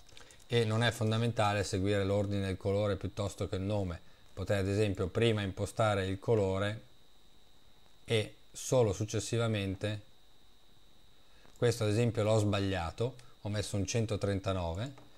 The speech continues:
anziché un trentanove, posso sempre cancellarlo e fare modifica.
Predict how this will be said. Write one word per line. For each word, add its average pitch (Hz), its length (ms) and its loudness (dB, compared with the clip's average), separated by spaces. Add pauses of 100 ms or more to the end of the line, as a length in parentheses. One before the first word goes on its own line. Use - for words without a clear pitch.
(160)
anziché 101 360 -2
un 101 100 0
trentanove, 113 540 0
posso 104 260 -4
sempre 104 320 0
cancellarlo 110 680 0
e 101 40 -2
fare 95 220 -2
modifica. 92 640 -4